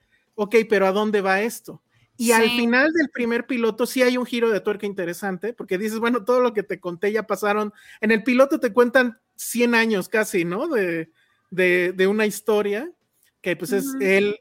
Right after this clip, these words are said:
Speaker 1: siendo prisionero por este hombre, pues, malvado, y que después se, la gene-, su hijo lo sigue manteniendo como prisionero. Él escapa y, pues, bueno, viene ahí. En cierta forma va a ser, creo, la historia de la venganza, ¿no? No he leído Sandman, no sé de qué va, no sé si va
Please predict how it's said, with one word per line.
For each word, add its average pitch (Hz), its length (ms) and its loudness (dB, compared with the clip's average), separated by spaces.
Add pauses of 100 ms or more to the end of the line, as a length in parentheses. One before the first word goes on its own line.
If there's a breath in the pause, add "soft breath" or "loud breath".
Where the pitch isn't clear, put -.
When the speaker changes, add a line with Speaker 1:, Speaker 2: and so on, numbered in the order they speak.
Speaker 1:
siendo 190 400 -4
prisionero 185 760 -2
por 160 320 -4
este 175 440 -4
hombre, 170 680 -6 (280)
pues, 156 160 -10
malvado, 190 640 0
y 180 80 -8
que 160 160 -8
después 170 320 -6
se, 190 260 -6
la 165 160 -2
gene-, 175 320 -8
su 196 200 0
hijo 220 220 0
lo 175 120 0
sigue 190 240 -6
manteniendo 170 480 -10
como 160 220 -14
prisionero. 185 600 -10 (360 soft breath)
Él 185 180 2
escapa 202 600 0
y, 170 100 -12
pues, 156 160 -8
bueno, 160 180 -4
viene 170 300 -2
ahí. 165 320 -2 (320 soft breath)
En 190 120 -2
cierta 277 280 2
forma 220 240 2
va 208 100 4
a 208 40 0
ser, 208 220 0
creo, 196 440 4
la 202 140 -2
historia 180 340 -2
de 170 80 -2
la 156 140 -6
venganza, 170 440 -8
¿no? 165 160 -8
No 202 240 2
he 196 60 4
leído 185 300 0
Sandman, 180 360 -6
no 180 160 -6
sé 175 200 -6
de 170 160 -6
qué 170 120 -10
va, 185 200 -2
no 180 160 -6
sé 185 120 -12
si 151 200 -12
va 160 280 -8